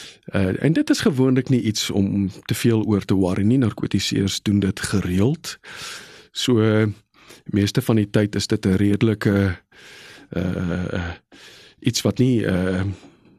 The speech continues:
te traumaties is, is, is, is dan om intraveneuse toegang te gee, want die middels wat ons dan gee vir die pasiënte is, in teater is baie kragtige middels en ons, ons spuit dit direk in die aar.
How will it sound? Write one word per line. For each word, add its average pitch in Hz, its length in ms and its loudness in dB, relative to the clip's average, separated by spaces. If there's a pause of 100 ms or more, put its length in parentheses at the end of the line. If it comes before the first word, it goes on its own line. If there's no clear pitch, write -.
(240)
te 147 240 0
traumaties 107 720 2
is, - 420 0
is, - 180 -4
is, 101 220 -2
is 113 180 0
dan 104 240 2
om 107 160 2
intraveneuse 104 760 2
toegang 104 320 2
te 104 80 -2
gee, 95 260 -2
want 98 160 0
die 104 100 2
middels 117 340 2
wat 107 160 0
ons 104 180 2
dan 98 140 -2
gee 127 220 0
vir - 100 -6
die 98 80 -2 (120)
pasiënte 92 460 -2
is, - 180 -4 (500)
in 110 160 2
teater 98 500 2
is 98 120 -4
baie 98 280 0
kragtige 139 520 0
middels 127 360 0
en - 100 -2
ons, 95 220 -2 (380)
ons - 160 0
spuit 98 260 -2
dit 95 140 0
direk 101 340 2
in 90 60 -2
die 90 120 -2
aar. 80 380 -4